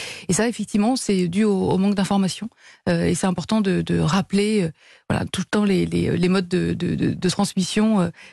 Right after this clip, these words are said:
euh, qui existent réellement et pas la transpiration, pas le, pas le, pas le verre d'eau. Donc ça, c'est, c'est aussi important.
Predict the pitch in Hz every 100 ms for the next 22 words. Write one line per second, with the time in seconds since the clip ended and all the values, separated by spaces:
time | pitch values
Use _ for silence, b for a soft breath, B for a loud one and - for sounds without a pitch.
0 | - 175 170 - 175 185 - 190 170 185
1 | 185 196 190 175 170 165 - 160 156 190
2 | 180 165 160 151 170 160 151 170 175 170
3 | 165 175 208 170 175 180 170 165 - 175
4 | - 190 170 -